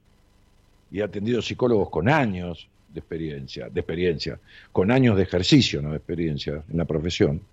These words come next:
que no tienen ni la menor idea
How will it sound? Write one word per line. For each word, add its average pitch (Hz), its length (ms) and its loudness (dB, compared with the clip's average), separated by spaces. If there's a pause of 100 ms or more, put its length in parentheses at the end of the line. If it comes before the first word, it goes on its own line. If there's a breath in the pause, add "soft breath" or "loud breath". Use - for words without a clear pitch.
(1080)
que 127 120 0
no 165 80 2
tienen 165 260 6
ni 113 120 8
la 104 100 6
menor 131 460 2
idea 92 500 4